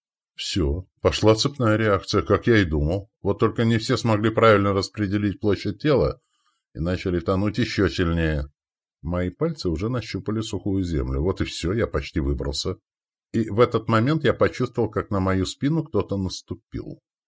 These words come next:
Тело тут же провалилось глубже в искусственно созданную трясину.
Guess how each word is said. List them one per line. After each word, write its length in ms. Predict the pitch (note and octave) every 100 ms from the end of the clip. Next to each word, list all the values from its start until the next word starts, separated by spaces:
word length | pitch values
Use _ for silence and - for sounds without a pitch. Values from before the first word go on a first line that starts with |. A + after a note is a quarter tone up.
| _ _ -
Тело 300 | A#2+ A2 -
тут 200 | G2 E2+
же 80 | F2
провалилось 680 | - F2+ F2+ F#2 F2 F2+
глубже 380 | G2+ B2+ G2 E2+
в 100 | D#2
искусственно 520 | - G#2 - G2 E2
созданную 560 | - F2+ D2 E2 E2 D2+
трясину. 560 | F2+ E2+ - - -